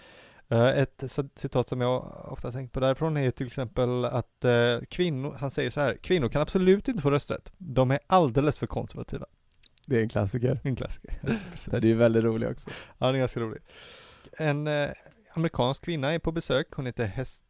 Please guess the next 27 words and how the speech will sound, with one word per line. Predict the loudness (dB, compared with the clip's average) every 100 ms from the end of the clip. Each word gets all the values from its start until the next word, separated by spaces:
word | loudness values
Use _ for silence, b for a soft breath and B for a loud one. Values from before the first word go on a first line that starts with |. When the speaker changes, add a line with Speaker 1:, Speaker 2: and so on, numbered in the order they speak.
| _
Speaker 1:
Hester | -12 -6 -4 -2 2 4 2 -2
Worsley. | 2 2 2 -2 -4 -6 B B B B B _
Och | -6 -2
det | 0 0
är |
också | 0 -2
käckt | -4 -2 -2 -4
då, |
för | -2 -4
då |
får | -4 0
vi | 2 2
ju | 2 2
då | 6 4
som | 4 0
publiken, | 2 4 4 4 -2 0
eller | -2 -2
de | 0
andra | 0 0 -2
som | -2 -4
inte | -4
tillhör | -2 -2 0
societeten, | 0 0 -2 0 0 0
lite | -2 -2 2 2
en | 2 4
utsideblick, | 4 4 2 2 2 0 -4 -2
va? | -4